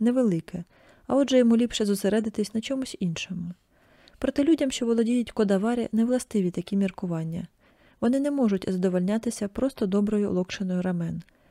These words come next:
У гонитві за якістю вони не зупиняються на цілком пристойному тунці, пригадайте Фудзіту. Якщо ви виготовляєте просто добру або цілком пристойну продукцію,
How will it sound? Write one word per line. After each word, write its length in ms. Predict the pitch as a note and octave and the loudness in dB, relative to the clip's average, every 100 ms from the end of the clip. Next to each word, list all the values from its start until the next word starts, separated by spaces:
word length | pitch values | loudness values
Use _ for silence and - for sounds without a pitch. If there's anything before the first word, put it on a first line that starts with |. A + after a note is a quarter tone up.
| _ - _ | _ -20 _
У 80 | - | 0
гонитві 500 | G3+ A#3+ C4+ B3 A#3 - | 2 2 2 0 0 2
за 140 | G#3 | 2
якістю 480 | A#3 C4 A3 - G3 | 2 0 -4 -4 -2
вони 240 | G#3 A#3 - | 0 -2 -2
не 140 | G#3+ | -2
зупиняються 680 | G#3+ G#3 G#3 A3+ A#3 A3+ G#3+ | -2 -2 0 2 0 -2 -2
на 120 | G3 | -2
цілком 460 | G3 G3 - A3 A3 | -2 -4 -2 -2 -2
пристойному 680 | - G3 - G3+ G3+ G3 F#3+ | -2 -4 -2 -2 0 0 0
тунці, 520 | G3+ G3+ - G3 E3+ _ - | -2 -2 -2 -4 -6 _ -8
пригадайте 540 | - F3 F3+ F3 F3 | -4 -2 -2 -2 -2
Фудзіту. 600 | F3 G3 F3+ F3+ E3+ E3 - _ - - _ _ - | -6 -6 -2 -4 -4 -10 -14 _ -20 -20 _ _ -6
Якщо 300 | A3 - C4+ | -2 0 2
ви 100 | B3+ | 2
виготовляєте 800 | A3+ A3 A3+ G#3+ A3+ A3 - - | 2 0 0 0 0 0 -4 -4
просто 360 | G#3+ G#3+ - G3 | 0 0 0 -2
добру 380 | G#3 G3 F3+ F3+ | 0 0 -2 -4
або 240 | F3+ F#3 | -4 -4
цілком 400 | F#3 F#3 - F3+ | -2 -4 0 -2
пристойну 480 | F#3 F3+ - F#3+ F3+ | 0 -2 -2 0 0
продукцію, 640 | - F#3 C4 - - A3 | -2 -2 -2 -6 -6 -4